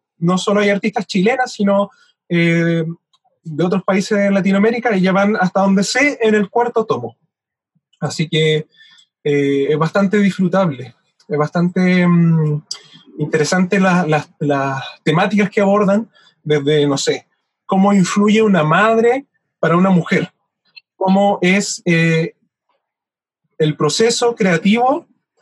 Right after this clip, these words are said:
cuando no eres, eh, alguien que estudió algo relacionado con arte. Eh, en un episodio invitaron a Anita Tijoux, de Maquisa, y no solo invitan mujeres, ya no es, eh, excluyente, para que no se pasen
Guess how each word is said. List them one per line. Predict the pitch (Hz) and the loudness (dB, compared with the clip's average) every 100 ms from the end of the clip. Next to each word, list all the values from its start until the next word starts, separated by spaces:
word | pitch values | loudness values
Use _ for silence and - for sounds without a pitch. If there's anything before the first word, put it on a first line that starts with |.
| _ _ _ _ _ _ _ _ - | _ _ _ _ _ _ _ _ -4
cuando | 175 170 165 170 | 0 2 2 2
no | 170 190 220 | 2 4 4
eres, | 233 240 240 233 - - - | 2 2 0 -2 -8 -10 -4
eh, | 190 190 | 0 0
alguien | 185 202 208 202 | 2 2 2 0
que | 185 | -2
estudió | - 185 196 | 0 2 2
algo | 196 196 190 | 2 2 2
relacionado | 190 180 185 185 185 | 0 0 0 0 0
con | 175 | -2
arte. | 156 - - _ _ _ - - - _ | -2 -6 -16 _ _ _ -20 -20 -20 _
Eh, | 151 143 135 | -4 -2 0
en | |
un | 175 240 | 0 0
episodio | 240 220 226 226 | 0 0 0 2
invitaron | 208 190 202 208 208 208 208 190 | 2 2 2 2 2 2 0 0
a | 165 170 | 0 2
Anita | 165 202 196 | 2 2 2
Tijoux, | 175 190 277 - - _ _ | 2 0 -2 -10 -14 _ _
de | 175 165 165 | -2 0 2
Maquisa, | 160 156 226 - 226 - _ _ _ _ _ _ | 0 0 -2 -2 -4 -8 _ _ _ _ _ _
y | - 175 190 214 180 | -2 2 2 2 2
no | 202 | 2
solo | 202 226 226 | 2 0 2
invitan | 220 208 | 2 2
mujeres, | 202 180 - 220 226 - | 2 2 2 0 0 -6
ya | - 151 165 | -4 0 2
no | 165 170 | 2 2
es, | 175 - - - | 0 -2 -10 -2
eh, | 151 151 147 | 0 2 0
excluyente, | 147 - - 139 180 202 180 156 | -4 -4 -4 0 2 2 0 0
para | 165 147 | 0 0
que | 143 | 0
no | 147 | 0
se | 151 | 0
pasen | 151 - 165 | -2 0 0